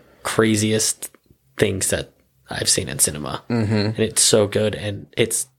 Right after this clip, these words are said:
Speaker 1: mind-boggling and twisted.
Speaker 2: It takes ten minutes for you to understand just how psychotic the Joker is.
Speaker 1: Yes.
Speaker 2: And arguably, that was the Joker's movie. That wasn't Batman's movie.
Speaker 1: <laughs> Yeah, that's a good point.
Speaker 2: He stole that.
Speaker 1: It's so good.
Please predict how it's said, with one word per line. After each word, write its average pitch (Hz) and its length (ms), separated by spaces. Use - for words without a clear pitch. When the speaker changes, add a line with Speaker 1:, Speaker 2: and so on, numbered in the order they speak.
Speaker 1:
mind-boggling 107 1000
and - 220
twisted. 120 240
Speaker 2:
It - 60
takes 123 360
ten 123 280
minutes 117 300
for 120 120
you 98 120
to 107 120
understand 98 540
just 90 220
how - 140
psychotic 87 680
the 95 60
Joker 73 400
is. - 280
Speaker 1:
Yes. - 300
Speaker 2:
And 131 140
arguably, 143 720
that 131 160
was 147 140
the 127 60
Joker's 90 420
movie. 87 220
That 101 180
wasn't 92 280
Batman's 85 400
movie. 76 340
Speaker 1:
<laughs> - 60
Yeah, 127 120
that's 110 260
a 98 40
good - 180
point. - 160
Speaker 2:
He 123 80
stole 98 360
that. - 340
Speaker 1:
It's - 180
so 98 300
good. - 300